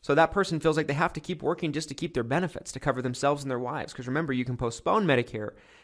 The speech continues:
as long as you're working and you have coverage through that employer. So for those people, it would be a, s-, a godsend, because then both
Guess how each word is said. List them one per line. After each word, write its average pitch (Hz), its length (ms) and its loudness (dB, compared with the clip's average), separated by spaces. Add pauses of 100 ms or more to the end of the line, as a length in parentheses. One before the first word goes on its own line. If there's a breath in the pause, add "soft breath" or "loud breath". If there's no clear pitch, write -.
as 117 120 -4
long 135 180 2
as 127 80 -4
you're 127 80 2
working 156 560 0
and 127 140 0
you 127 60 2
have 120 120 0
coverage 131 420 4 (160)
through 127 180 -4
that 117 120 4
employer. 135 480 -6 (680 soft breath)
So 139 200 0
for 143 100 -4
those 202 240 4
people, 127 580 -6 (560)
it 147 120 2
would 139 160 -2
be 170 340 -2
a, 139 40 4
s-, - 260 -2
a 185 80 0
godsend, 180 580 2 (840)
because 156 240 0
then 165 180 4
both 151 440 2